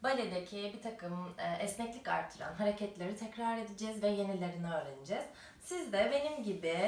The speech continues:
e, bu şekilde oturarak dersi dinlemenizi istiyorum. E, herkes oturduysa eğer şimdi hareketlerimize başlıyoruz.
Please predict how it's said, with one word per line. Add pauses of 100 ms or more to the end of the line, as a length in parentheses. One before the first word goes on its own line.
(160)
e, (320)
bu
şekilde
oturarak (640)
dersi
dinlemenizi
istiyorum. (680)
E,
herkes
oturduysa
eğer
şimdi
hareketlerimize
başlıyoruz.